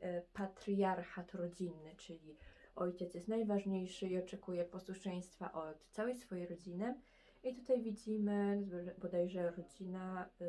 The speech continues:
y, z córką wyjeżdżają na obóz archeologiczny,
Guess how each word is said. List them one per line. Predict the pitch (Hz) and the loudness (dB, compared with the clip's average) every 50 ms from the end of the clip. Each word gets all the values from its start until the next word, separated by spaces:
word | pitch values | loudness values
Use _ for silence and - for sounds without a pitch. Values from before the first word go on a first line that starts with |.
| 170 | 0
y, | 175 | 0
z | 175 - - | -2 -4 -10
córką | - - - - 196 180 175 - - - 196 202 208 202 | -12 -10 -4 -2 0 -2 -2 -4 -6 -4 0 0 2 4
wyjeżdżają | 196 180 185 190 190 - 208 202 185 175 | 4 4 4 2 2 2 2 2 4 4
na | 180 180 175 - | 2 0 0 2
obóz | - 190 185 180 170 170 - - - - - - - - - | 2 2 2 2 0 -2 -2 -6 -12 -20 -20 -20 -18 -8 -4
archeologiczny, | 220 285 285 - - 320 262 208 190 185 170 165 160 165 - 170 170 175 - - 214 208 202 202 202 | -2 -2 -2 0 2 6 8 8 8 8 8 8 6 4 0 -4 -10 -10 -8 -4 0 2 4 4 4